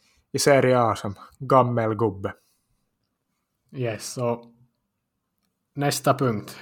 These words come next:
Speaker 2: Jamie Vardys tidigare lagkamrat Kasper Schmeichel, han är ju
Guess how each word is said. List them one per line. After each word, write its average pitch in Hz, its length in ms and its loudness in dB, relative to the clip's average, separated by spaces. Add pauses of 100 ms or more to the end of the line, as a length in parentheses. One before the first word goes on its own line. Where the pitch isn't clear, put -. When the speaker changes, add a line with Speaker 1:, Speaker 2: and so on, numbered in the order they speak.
(140)
Speaker 2:
Jamie 131 420 0
Vardys 127 600 6 (440)
tidigare 139 480 4
lagkamrat 127 680 4
Kasper 131 360 0
Schmeichel, 127 600 -2
han 127 260 -2
är 123 40 2
ju 127 180 2